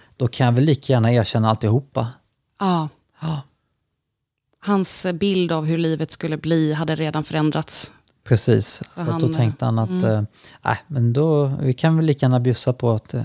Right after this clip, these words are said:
Speaker 1: erkänna hela,
Speaker 2: Ja.
Speaker 1: hela joxet, alltså, så s-, slippa, slipper folk att undra."
Speaker 2: Mm.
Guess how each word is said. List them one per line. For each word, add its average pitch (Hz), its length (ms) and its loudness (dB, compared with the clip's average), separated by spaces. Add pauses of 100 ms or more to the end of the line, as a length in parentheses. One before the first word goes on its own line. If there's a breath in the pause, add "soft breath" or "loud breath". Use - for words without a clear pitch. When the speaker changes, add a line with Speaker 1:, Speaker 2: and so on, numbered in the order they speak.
(200)
Speaker 1:
erkänna 117 380 2
hela, 110 440 4
Speaker 2:
Ja. - 160 -12
Speaker 1:
hela 117 280 0
joxet, 120 380 0
alltså, 117 340 -6
så 123 120 -4
s-, - 220 -8
slippa, 120 500 0 (440 loud breath)
slipper 143 300 -2
folk 139 220 -2
att - 80 -10
undra." 135 520 2 (180)
Speaker 2:
Mm. 185 440 -4